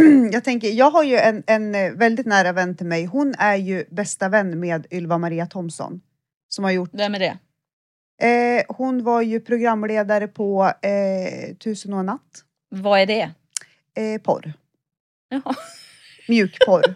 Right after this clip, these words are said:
Speaker 2: <laughs> Okej.
Speaker 1: På T V tusen för så här, ja, tjugofem, trettio år sedan. Trettio år sedan kanske. Men hon har ju gjort hundra fitter.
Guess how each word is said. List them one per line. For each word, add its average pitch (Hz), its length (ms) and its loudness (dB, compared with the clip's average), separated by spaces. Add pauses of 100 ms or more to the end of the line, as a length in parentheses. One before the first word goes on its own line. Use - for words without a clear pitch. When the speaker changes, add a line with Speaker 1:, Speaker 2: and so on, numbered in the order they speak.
(140)
Speaker 2:
<laughs> - 160 -14
Okej. 180 260 0
Speaker 1:
På 220 160 -2
T 214 140 -2
V 185 120 -4
tusen 185 460 -4
för 165 380 0
så - 100 -8
här, - 200 -6 (960)
ja, - 240 0
tjugofem, 180 380 -4
trettio 160 280 -12
år 101 100 -8
sedan. 160 300 -16
Trettio - 320 -6
år - 100 -12
sedan 160 160 -18
kanske. 160 200 -16 (360)
Men 294 240 6
hon 311 220 2
har 359 80 4
ju 302 60 2
gjort 262 200 0
hundra 240 300 0
fitter. - 480 -4